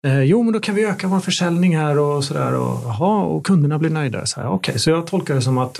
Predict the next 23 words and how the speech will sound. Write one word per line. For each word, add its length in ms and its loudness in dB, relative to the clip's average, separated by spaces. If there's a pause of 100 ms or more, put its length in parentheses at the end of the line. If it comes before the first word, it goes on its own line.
organisk 500 2
tillväxt 500 0
är 40 0
viktig 320 -6
för 80 -6
er, 240 -6 (120)
liksom. 280 -16 (120)
Och 580 0
bibehålla 680 2
nöjda 300 -2
kunder 460 0
och 120 -4
få 80 -10
fler 240 -4
kunder. 420 -2
Är, 300 -4
är 120 -2
det, 180 0
liksom, 280 -2
viktigt?" 280 -4
Så 80 -10
här, 80 -6
"Ja, 320 0